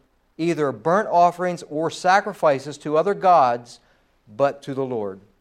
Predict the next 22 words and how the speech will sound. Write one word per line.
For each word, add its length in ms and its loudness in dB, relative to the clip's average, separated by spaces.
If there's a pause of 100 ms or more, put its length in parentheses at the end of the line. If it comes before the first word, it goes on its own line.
(480)
Yet 160 0
in 140 -2
this 260 0
thing 360 -2
may 140 0
the 100 -4
Lord 300 -4
pardon 400 2
your 100 -6
servant. 480 -2 (540)
When 160 -4
my 120 4
master 420 0
goes 320 0
into 200 -6
the 140 -8
temple 480 0
of 100 -4
Rimmon 520 2
to 140 -12
worship 440 -4
there, 400 -2